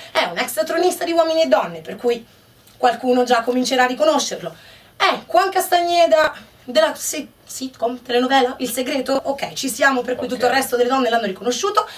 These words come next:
Speaker 1: Ed è il prossimo partecipante all'Isola dei Famosi. Possiamo quindi scattarci una foto con questo Jonas Berami, che saremo tutti felicissimi di conoscere, e in più possiamo concorrere per raggiungere, insomma, il titolo di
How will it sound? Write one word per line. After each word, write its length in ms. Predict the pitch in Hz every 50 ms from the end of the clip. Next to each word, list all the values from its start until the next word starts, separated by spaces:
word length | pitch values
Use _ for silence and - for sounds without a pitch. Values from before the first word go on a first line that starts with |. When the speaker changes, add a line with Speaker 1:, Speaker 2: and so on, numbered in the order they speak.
| - - - - - - - -
Speaker 1:
Ed 160 | - 494 -
è 120 | - - - -
il 140 | 294 320
prossimo 420 | 311 - 415 311 - - 196 196 196
partecipante 840 | - 254 - 370 370 370 403 - 311 254 254 262 254 302 294 - -
all'Isola 460 | 359 370 359 262 240 226 240 226 214
dei 100 | 214 202
Famosi. 520 | - 196 185 170 160 156 151 - 160 160 - _ _ _ _ _ _ _ _ - _ _ _ _
Possiamo 380 | _ 466 480 480 - 440 453 403
quindi 400 | 370 403 359 262 233 202 185 185
scattarci 540 | 185 - - 381 370 - 254 - - - 240
una 100 | 269 311
foto 300 | - 311 220 - 196 190
con 120 | 233 254
questo 420 | 262 330 302 - - - 180 - - - - _ -
Jonas 400 | - 285 359 320 - 202 196 190
Berami, 420 | - 202 220 220 190 175 175 196 208
che 80 | 233
saremo 280 | 220 - 233 240 240 262
tutti 220 | - 392 - - 269
felicissimi 560 | - 240 220 214 - 294 254 - 247 220 196
di 60 | 190
conoscere, 520 | 196 - 214 185 175 - - 269 - - -
e 80 | 403
in 180 | 381 403 415 403
più 180 | - 359 381 392 415 494 - - - - _ _ - - - -
possiamo 600 | - 415 - - - 349 247 208 202 208 202 - _ _ - _ _ _ _ _ _ _
concorrere 720 | - 330 349 359 - 392 - 247 208 196 - - 160 - -
per 300 | - 392 359 285 220 185
raggiungere, 800 | 180 190 - - 214 262 311 285 370 359 320 - 196 208 196
insomma, 280 | 202 202 - 302 254 233
il 80 | 247 247
titolo 360 | - 370 - 214 208 202 208
di 260 | 220 233 285 202 -